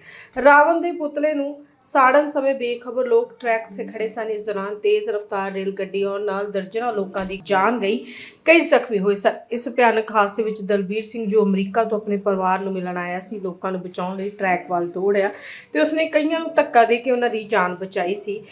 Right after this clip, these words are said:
ਤੇ ਖੁਦ ਇਸ ਹਾਦਸੇ ਦੀ ਲਪੇਟ ਵਿੱਚ ਆ ਗਿਆ ਸੀ। ਦਲਬੀਰ ਸਿੰਘ ਦੀ ਕੁਰਬਾਨੀ ਹਮੇਸ਼ਾ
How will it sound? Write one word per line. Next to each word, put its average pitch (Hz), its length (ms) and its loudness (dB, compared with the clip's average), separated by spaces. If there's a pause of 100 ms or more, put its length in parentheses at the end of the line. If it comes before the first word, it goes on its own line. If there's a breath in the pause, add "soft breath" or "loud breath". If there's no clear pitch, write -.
(240 loud breath)
ਤੇ 269 80 0
ਖੁਦ 285 240 2
ਇਸ 277 180 0
ਹਾਦਸੇ 220 420 2
ਦੀ 220 100 0
ਲਪੇਟ 202 400 0
ਵਿੱਚ 196 200 -6
ਆ 175 120 -2
ਗਿਆ 180 140 -4
ਸੀ। 226 240 -8
ਦਲਬੀਰ 208 380 0
ਸਿੰਘ 240 240 -6
ਦੀ 233 140 -6
ਕੁਰਬਾਨੀ 196 480 0
ਹਮੇਸ਼ਾ 202 460 -4